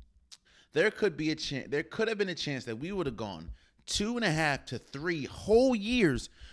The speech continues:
without seeing any N B A basketball. Not only does that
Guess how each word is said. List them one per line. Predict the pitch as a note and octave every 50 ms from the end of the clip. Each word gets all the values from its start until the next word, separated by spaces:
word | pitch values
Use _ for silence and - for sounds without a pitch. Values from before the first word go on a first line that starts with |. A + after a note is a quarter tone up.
| - -
without | - B2 C3 C#3 C3 B2 A#2
seeing | - - C#3 C3+ B2 A#2 A#2 _ -
any | D3+ D#3 D3+ D3 -
N | A#2 C3+ C3
B | A#2+ A#2+ A#2
A | G#2+
basketball. | G2 G2+ G2 F#2 E2+ - - - C#2 D2 C#2+ - - - - - - - -
Not | E3+ A3+ C4+ C4+ -
only | - G3 G3+ F#3 E3+ D#3 C#3 B2+
does | A#2 G#2+ B2 A#2+ G#2+ F#2
that | B2 B2 B2 A#2 G2+ -